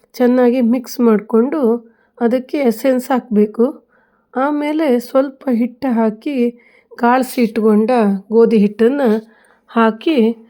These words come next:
ಅದಕ್ಕೆ ಬೇಕಿಂಗ್ ಪುಡಿ ಮತ್ತು ಬೇಕಿಂಗ್ ಸೋಡಾನು ಸೇರಿಸಿ ಕಲಿಸ್ಬೇಕು. ಅದಕ್ಕೆ ಸ್ವ ಸ್ವಲ್ಪನೇ ಹಾಲನ್ನು ಸೇರಿಸ್ತಾ ಹೋಗಬೇಕು. ಒಂದೇ ಸಲ ಪೂರ್ತಿ ಹಿಟ್ಟು ಹಾಕ್ಕೊಳ್ಬಾರ್ದು.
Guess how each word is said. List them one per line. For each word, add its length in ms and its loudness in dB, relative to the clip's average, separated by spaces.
ಅದಕ್ಕೆ 540 0
ಬೇಕಿಂಗ್ 560 -2
ಪುಡಿ 240 0
ಮತ್ತು 340 0
ಬೇಕಿಂಗ್ 480 0
ಸೋಡಾನು 460 2
ಸೇರಿಸಿ 800 -2
ಕಲಿಸ್ಬೇಕು. 800 -2
ಅದಕ್ಕೆ 320 -4
ಸ್ವ 180 0
ಸ್ವಲ್ಪನೇ 840 -2
ಹಾಲನ್ನು 520 2
ಸೇರಿಸ್ತಾ 520 -2
ಹೋಗಬೇಕು. 680 -4
ಒಂದೇ 320 0
ಸಲ 260 -2
ಪೂರ್ತಿ 460 -4
ಹಿಟ್ಟು 300 -4
ಹಾಕ್ಕೊಳ್ಬಾರ್ದು. 1000 -4